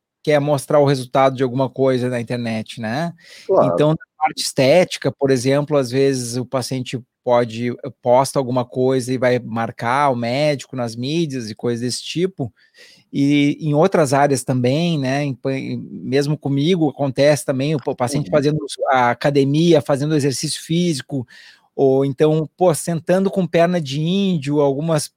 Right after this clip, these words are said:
Speaker 2: Uhum.
Speaker 1: algumas pessoas que tiveram problemas na infância nunca conseguiram sentar com perna de índio, e aí postam aquilo, marcam, mostrando um grau de satisfação, que é uma situação diferente, que aquela atividade, sim, foi
Speaker 2: Sim.
Speaker 1: uma iniciativa própria da pessoa fazer, né? Então, é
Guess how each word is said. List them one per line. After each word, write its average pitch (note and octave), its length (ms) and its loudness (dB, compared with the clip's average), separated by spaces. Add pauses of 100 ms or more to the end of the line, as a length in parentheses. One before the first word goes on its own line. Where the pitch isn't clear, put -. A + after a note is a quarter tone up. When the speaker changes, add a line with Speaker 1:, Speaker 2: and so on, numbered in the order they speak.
Speaker 2:
Uhum. G#2 460 -6
Speaker 1:
algumas - 420 -16
pessoas E3 400 -4
que D#3 360 -4
tiveram D3 440 -2
problemas D3+ 360 0
na D3+ 80 -2
infância E3 380 -4
nunca A3 300 -2
conseguiram G3 460 0
sentar F3 300 -2
com E3 120 -4
perna D#3+ 240 0
de C#3+ 100 -4
índio, E3 380 -2 (420)
e D3+ 120 2
aí D3+ 240 4
postam D#3+ 500 2
aquilo, D#3+ 320 -2
marcam, D#3+ 580 0
mostrando D#3 600 -4 (120)
um D3+ 180 -8
grau C#3 240 2
de C#3 80 -10
satisfação, D#3+ 680 -4
que G3 120 -2
é - 20 -2
uma F#3+ 140 0
situação G#3+ 360 -4
diferente, G#3+ 600 -2
que F3 260 -4
aquela D#3+ 320 0
atividade, D3+ 640 -2
sim, D#3 260 -6
foi D3+ 300 -2
Speaker 2:
Sim. D3 260 -14 (260)
Speaker 1:
uma D3+ 200 -4
iniciativa D#3 540 -2
própria D3 360 0
da C#3 80 0
pessoa C3+ 380 -2
fazer, B2 420 -4
né? B2+ 220 -6 (260)
Então, E3+ 140 -10
é - 20 -8